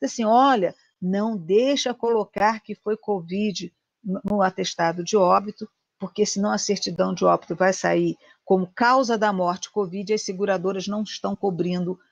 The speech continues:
é, não estão pagando a indenização", né? Vamos ver, vamos ver. É claro que eu não vou esgotar esse assunto aqui, mas queria deixar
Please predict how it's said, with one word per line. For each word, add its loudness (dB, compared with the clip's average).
é, 4
não -2
estão -4
pagando -2
a -4
indenização", -2
né? -2
Vamos 4
ver, 2
vamos 2
ver. 4
É 2
claro 0
que -6
eu -2
não -6
vou -4
esgotar -4
esse -6
assunto -8
aqui, -4
mas -4
queria -4
deixar 0